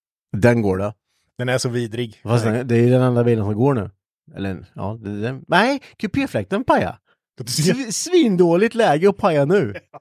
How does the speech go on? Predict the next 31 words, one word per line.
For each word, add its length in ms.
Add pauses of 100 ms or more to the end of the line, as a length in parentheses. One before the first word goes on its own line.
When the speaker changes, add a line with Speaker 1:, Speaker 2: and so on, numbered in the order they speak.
(800)
Speaker 1:
Alltså, 220
du 100
vet, 260
förstår 260
du 60
fort 260
immar 240
igen, 240
eller? 220 (100)
Speaker 2:
Ja. 340
Speaker 1:
Och 60
så 100
regnar 240
det 60
in 120
i 40
bilen 280
med. 200
Så 100
när 80
det 40
tar 300
nu 140
så 100
är 260
det 200
fullt 160
med 100
vatten 460
i, 360 (540)
ja. 200